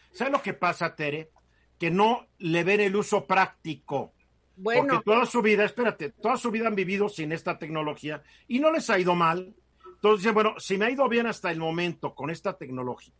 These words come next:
Speaker 1: sin la tecnología, ¿para qué lo necesito?". Y yo te doy casos de gente de treinta, cuarenta, cincuenta años hoy, que al principio también po-, tampoco querían usar una computadora para,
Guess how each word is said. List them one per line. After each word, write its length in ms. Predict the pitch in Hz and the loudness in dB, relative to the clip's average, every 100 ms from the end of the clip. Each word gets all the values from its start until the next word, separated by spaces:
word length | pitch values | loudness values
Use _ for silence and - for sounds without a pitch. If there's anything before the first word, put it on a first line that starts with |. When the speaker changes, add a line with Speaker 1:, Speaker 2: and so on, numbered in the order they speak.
| _ | _
Speaker 1:
sin 180 | - 165 | -4 -2
la 140 | 165 | -2
tecnología, 600 | 175 165 170 156 190 180 - _ _ | -2 -2 0 0 -2 -2 -8 _ _
¿para 200 | 160 147 | 0 0
qué 120 | 196 | 0
lo 100 | 196 | 0
necesito?". 460 | 196 - 208 - 151 - - | 0 -4 -8 -6 -8 -10 -10
Y 100 | 185 | 0
yo 140 | 233 | 0
te 60 | 285 | 4
doy 140 | 262 - | 2 2
casos 360 | 247 208 226 | -2 0 0
de 100 | 185 | 0
gente 240 | 170 208 220 | 0 0 0
de 100 | 196 | 0
treinta, 460 | 180 185 - 190 | 0 -2 -2 -4
cuarenta, 400 | 156 156 165 180 | -2 -2 -2 -4
cincuenta 460 | - 131 165 170 156 | -6 -6 -6 -2 -2
años 280 | 151 147 143 | -2 -6 -6
hoy, 240 | 131 135 _ _ _ - | -8 -8 _ _ _ 0
que 80 | |
al 100 | 180 165 | 0 0
principio 500 | 196 180 233 277 - | -2 -2 -2 0 0
también 340 | 190 202 208 - | 2 2 -2 2
po-, 180 | 220 - | 0 2
tampoco 420 | - 220 214 202 | 0 2 0 -2
querían 300 | 196 202 208 | 2 2 2
usar 460 | 196 196 190 196 - _ _ - | 2 2 2 2 -8 _ _ -2
una 260 | 220 233 240 | 2 2 2
computadora 800 | 208 - 185 196 190 202 202 196 | -2 -2 -2 2 2 2 0 0
para, 320 | 170 160 151 | 0 0 -4